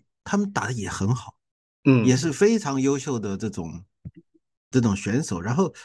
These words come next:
Speaker 1: 哎，这种就比较带劲，就是说我们赢的不是那种这个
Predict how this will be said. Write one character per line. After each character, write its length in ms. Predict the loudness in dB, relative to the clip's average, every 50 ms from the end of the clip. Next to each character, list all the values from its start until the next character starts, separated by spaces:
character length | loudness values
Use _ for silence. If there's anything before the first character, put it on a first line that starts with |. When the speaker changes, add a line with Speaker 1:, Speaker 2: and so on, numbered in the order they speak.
| -20 _ -10
Speaker 1:
哎， 100 | -10 -8 -2
这 120 | 2 2 2
种 180 | 2 2 -4 -6 -12 -16 -14 -6 -2
就 80 | -2
比 160 | 0 2 2
较 220 | 0 0 0 -2 -4 -8 -12 -16 _ _ _ _ _
带 180 | 2 2 2
劲， 320 | 2 0 -2 -2 -2 -2 -2
就 220 | 0 2 2 2
是 60 | 2
说 200 | 2 0 -2 -2 -4 -8 _
我 160 | 0 4 4
们 100 | 4 4
赢 240 | 2 -2 -2 0 2
的 80 | 2 2
不 160 | 2 0 -2
是 160 | -2 -2 -2
那 280 | -4 -2 -2 -2 -2 -2
种 280 | -4 -4 -8 -10 -10 -16 _ _ _ _ -20 -20 _ _ _ _ _ _ _ _ 0
这 120 | 0 2
个 380 | 2 2 2 2 0 0 -4 -8